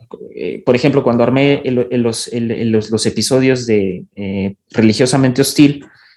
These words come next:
en Exvangélico, desde el, desde el intro del episodio lo digo, la idea no es que yo hable, la idea es darle voz a una expastora de una iglesia bautista que sufrió violencia por parte de su esposo,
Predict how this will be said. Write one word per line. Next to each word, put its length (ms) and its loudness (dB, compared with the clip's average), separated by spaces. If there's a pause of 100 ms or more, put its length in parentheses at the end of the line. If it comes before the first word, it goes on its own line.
(100)
en 140 -2
Exvangélico, 840 -2 (960)
desde 640 4
el, 120 4
desde 220 2
el 80 2
intro 300 4
del 120 2
episodio 440 -2
lo 100 -2
digo, 320 -4 (680)
la 240 4
idea 400 2
no 220 2
es 300 0
que 180 -2
yo 180 4
hable, 300 -2
la 120 -2
idea 240 0
es 140 -4
darle 320 -2
voz 560 -4 (760)
a 320 -4
una 540 -2 (340)
expastora 920 0
de 80 0
una 140 -2
iglesia 340 -2
bautista 580 -4
que 80 -6
sufrió 340 -4
violencia 640 4
por 220 -2
parte 240 -4
de 60 -4
su 80 -12
esposo, 680 -4